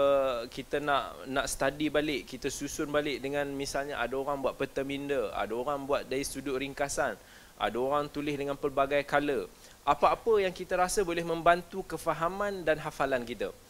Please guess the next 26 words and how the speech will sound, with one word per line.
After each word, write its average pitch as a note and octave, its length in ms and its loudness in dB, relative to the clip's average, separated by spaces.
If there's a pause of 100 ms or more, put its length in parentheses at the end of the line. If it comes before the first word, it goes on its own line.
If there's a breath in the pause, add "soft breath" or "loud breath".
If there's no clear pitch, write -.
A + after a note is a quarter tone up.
(260 soft breath)
Setiap E3 320 2
orang F#3 240 0
berbeza D#3 400 -2
cara, D#3 480 4
yang C3+ 240 0
penting G3+ 400 -4 (400)
kita - 240 -2
buat. C3+ 240 6 (400 soft breath)
Dan B2+ 240 0
kalau F3+ 320 4
dekat F3 240 0
Arab D3+ 320 6
dulu, E3+ 320 -2
dia D#3+ 160 2
ada C#3+ 160 -2
jual D#3+ 400 0
dekat C3+ 240 -4
stationery D#3 720 -2
ni, - 20 -12 (220)
dia C#3+ 160 4
ada C#3+ 80 2
jual D3 320 2
macam C3+ 640 -2 (160)
kad, C3+ 240 2 (1040)
kad - 160 2
kecil. - 400 -8